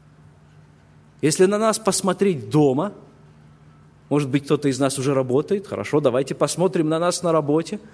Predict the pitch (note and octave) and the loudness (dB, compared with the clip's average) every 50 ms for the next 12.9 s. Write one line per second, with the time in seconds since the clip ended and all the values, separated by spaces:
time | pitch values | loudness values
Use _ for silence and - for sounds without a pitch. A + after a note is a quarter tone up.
0 | - - - - E3+ A3 C4 A#3+ B3 C4+ A3+ A3 C#4 C#4 - - D#4 A#3 - D3+ | -20 -20 -8 0 4 4 4 6 4 0 2 2 2 2 4 4 2 2 0 -2
1 | C3+ - - G2 - - - - - - - - - - - C#3+ E3 E3+ D#3+ D#3 | -4 -4 -6 -8 -10 -10 -18 -20 -20 -20 -20 -20 -10 -2 0 0 2 2 2 2
2 | G#3+ G#3+ B3+ C#4 D4 D4 B3+ - E3+ B2+ - C#3+ C3+ - E3 E3 E3 G#3 G#3+ G#3+ | 4 4 4 4 2 2 2 0 -2 -4 -4 -2 0 0 0 2 4 2 2 4
3 | G#3+ G#3 G3+ G#3+ A#3 B3+ - - - - G#3+ - - - G3+ B3+ B3+ - - A3+ | 2 2 2 2 0 0 0 -2 0 0 0 0 0 2 4 4 4 4 2 0
4 | A3+ A3+ - - - B3+ B3+ B3+ B3+ A3+ F3+ C3 D3 E3 E3 G#3 C4+ A3 A#3+ A3 | 0 -2 -4 -2 2 4 4 6 6 4 2 2 0 0 0 0 0 2 0 0
5 | A3 A3 A3 A3+ G3+ - - - - - - - - A2 B2 F3+ B3+ C#4 B3+ - | 0 -2 -4 -4 -4 -6 -10 -18 -20 -20 -20 -16 -10 -4 0 2 2 2 0 -2
6 | - - - - - - - - - - - B2+ C3 F3+ F#3 - G3+ F#3+ - - | -6 -10 -12 -14 -20 -20 -20 -20 -20 -8 -6 -2 -2 -2 -2 -2 -4 -6 -2 -2
7 | A#3+ A3+ E3+ A2+ G2+ - - - - - - _ - - _ _ - - _ - | 0 0 0 -2 -6 -10 -16 -20 -20 -20 -20 _ -20 -20 _ _ -20 -20 _ -20
8 | - - - _ _ _ _ - _ _ - _ - - _ _ _ _ - - | -20 -20 -20 _ _ _ _ -20 _ _ -20 _ -20 -20 _ _ _ _ -20 -20
9 | _ - C3 - E3+ E3 E3 D3+ D3 C3+ A#2+ B2 A#2 B2 B2 B2 B2 - - - | _ -12 -2 0 2 4 4 2 2 0 -2 -2 -2 -2 -2 -2 -4 -8 -16 -20
10 | - - _ _ _ - - G#2 G#2 G2 F#2+ G#2 G#2+ - - - - F#3+ B3 C4 | -20 -20 _ _ _ -10 -8 -8 -8 -6 -6 -8 -8 -8 -10 -8 -4 -4 -4 -4
11 | - - C#3+ - C#3 C3 C#3+ D#3+ D#3+ D#3+ D3+ D3+ - E3 C3 D3+ F#3+ F#3 D3+ B2+ | -6 -10 -10 -6 -6 -2 -2 -2 -2 -2 -4 -4 -4 -6 -4 -4 -2 -2 -2 -4
12 | - C3 B2+ - - E3+ F3+ F3 F#3+ A3 A#3 A3+ - C3 G#2 - - - | -4 -6 -6 -4 -4 -4 -2 0 0 0 0 0 -2 -4 -4 -6 -8 -16